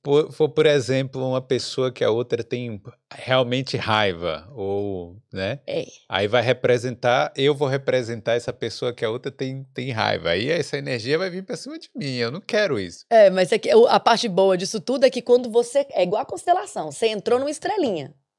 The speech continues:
Speaker 2: A
Speaker 1: Hum.
Speaker 2: constelação de Escorpião lá, entende?
Speaker 1: Sim.
Speaker 2: Você entrou numa estrelinha específica ali pra fazer uma representação daquele clã, daquela família. Quando você sai daquele
Speaker 1: Eu
Speaker 2: Oh, perdão.
Speaker 1: Sim.
Speaker 2: Quando você sai daquele ponto,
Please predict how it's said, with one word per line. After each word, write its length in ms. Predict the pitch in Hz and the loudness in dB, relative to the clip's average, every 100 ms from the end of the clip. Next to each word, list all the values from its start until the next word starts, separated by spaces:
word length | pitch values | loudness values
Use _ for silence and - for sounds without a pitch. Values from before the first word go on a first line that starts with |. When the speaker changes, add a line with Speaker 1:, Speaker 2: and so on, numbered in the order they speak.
| - | -16
Speaker 2:
A 60 | |
Speaker 1:
Hum. 40 | - | -8
Speaker 2:
constelação 500 | 180 220 214 208 214 | -6 -2 -2 -4 -10
de 60 | |
Escorpião 500 | - 254 262 269 277 | -8 -8 -4 -4 -4
lá, 200 | 277 - _ - | -6 -8 _ -14
entende? 400 | 151 254 349 - | -4 -2 -2 -8
Speaker 1:
Sim. 260 | 98 90 - | -14 -14 -16
Speaker 2:
Você 160 | - 226 | -2 0
entrou 380 | 247 - 247 330 | 2 0 0 0
numa 140 | 311 | -2
estrelinha 420 | - 269 233 220 | -4 -2 -2 -2
específica 640 | 240 240 226 - 208 - | -2 0 -2 -4 -8 -4
ali 180 | 175 190 | -2 -2
pra 160 | - 285 | -4 -6
fazer 260 | 269 214 | -6 -8
uma 140 | 240 254 | -6 -4
representação 1080 | 180 262 311 285 269 285 320 - 208 220 | 0 2 2 -2 -2 -6 -8 -8 -8 -6
daquele 380 | 285 269 247 392 | -6 -2 -2 -2
clã, 340 | - 233 165 131 _ _ | -2 -4 -6 -10 _ _
daquela 320 | 170 170 190 208 | -8 -2 0 0
família. 360 | 330 302 170 - - - | -4 -6 -8 -12 -20 -4
Quando 240 | 294 359 | -2 -2
você 260 | 370 370 339 | -4 -6 -8
sai 540 | - - 277 277 330 | -10 -6 -4 -4 -4
daquele 500 | 185 190 - 190 175 - _ _ _ | -6 -10 -10 -8 -10 -14 _ _ _
Speaker 1:
Eu 160 | 127 107 113 | -20 -8 -4
Speaker 2:
Oh, 80 | |
perdão. 340 | 233 214 170 151 - | -2 -2 -2 -8 -12
Speaker 1:
Sim. 80 | 190 | -4
Speaker 2:
Quando 200 | 294 320 | -4 -2
você 300 | 277 294 320 | -4 -6 -6
sai 460 | - - 311 392 277 | -8 -6 -6 -4 -6
daquele 340 | 233 220 180 | -4 -4 -6
ponto, 640 | - 208 285 349 - 151 | -2 0 0 -4 -8 -10